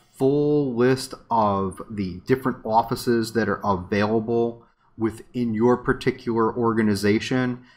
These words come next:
And for this one, we're gonna say he was an assistant grand lecturer. And so it knows that that's a district level office, so I'm gonna get the drop down list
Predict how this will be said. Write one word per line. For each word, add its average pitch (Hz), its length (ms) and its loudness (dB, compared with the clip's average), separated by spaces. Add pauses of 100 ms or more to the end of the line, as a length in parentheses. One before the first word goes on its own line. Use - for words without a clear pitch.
(100)
And 113 540 -2
for 131 80 4
this 143 300 2
one, 127 200 4
we're 120 120 2
gonna 127 80 4
say 120 260 4
he 113 260 0
was 107 560 4
an 101 120 2
assistant - 360 -2
grand 92 280 2
lecturer. 90 460 -6 (1120)
And 123 200 -2
so 120 400 2
it 151 160 2
knows 151 300 4
that 127 140 -2
that's 123 260 2
a 123 40 -4
district 123 500 -2
level 117 280 0
office, 107 500 0
so 120 120 -4
I'm 107 80 -2
gonna 107 180 0
get 113 280 -2
the 101 60 -8
drop 113 380 2
down 110 360 -2
list 104 320 -4